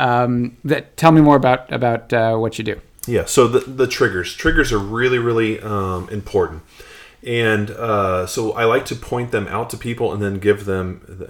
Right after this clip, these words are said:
Speaker 2: uh, uh, help for that. So, and we'll, you know, that's part of what we're trying to do here, right, is we'll give them a little bit of meat today, uh, that they can go home and chew, chew on. One of the biggest
Speaker 1: Yeah.
Speaker 2: ones that I find with people,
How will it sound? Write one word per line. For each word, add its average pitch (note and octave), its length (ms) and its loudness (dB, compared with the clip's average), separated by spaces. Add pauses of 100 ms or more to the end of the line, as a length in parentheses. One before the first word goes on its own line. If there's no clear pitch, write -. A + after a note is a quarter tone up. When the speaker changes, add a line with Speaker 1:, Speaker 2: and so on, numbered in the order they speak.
Speaker 2:
uh, D#2+ 240 -14 (320)
uh, E2 80 -16
help - 240 -8
for - 160 -14
that. D#2+ 180 -14
So, G#2 200 0
and A2 180 -2
we'll, G#2+ 380 -2
you G2+ 100 -4
know, F#2+ 60 0
that's G2+ 180 -2
part G#2+ 180 2
of G2+ 60 2
what D2+ 100 -2
we're F#2 60 -4
trying F#2 220 -6
to F2+ 60 -4
do F2 140 -6
here, E2+ 240 -6
right, E2+ 240 -4
is F2 140 -10
we'll E2+ 160 -14
give F#2+ 140 -4
them G2 80 -4
a F#2+ 40 -4
little G2+ 200 0
bit F#2+ 100 -2
of F#2 60 -6
meat F#2+ 240 -8
today, F#2+ 420 -4 (340)
uh, G2 100 -6
that F#2+ 160 -2
they F#2+ 100 -2
can G2+ 120 -8
go F#2 140 -4
home F#2 180 -6
and E2+ 100 -8
chew, - 280 -16
chew F#2+ 240 -10
on. D#2+ 160 -12
One C3 140 0
of D3+ 40 0
the C3+ 60 0
biggest A#2+ 320 2
Speaker 1:
Yeah. A2+ 60 0
Speaker 2:
ones G#2 160 0
that F#2+ 160 2
I A#2+ 160 2
find F2+ 360 -6
with F2 140 -8
people, F2+ 460 -8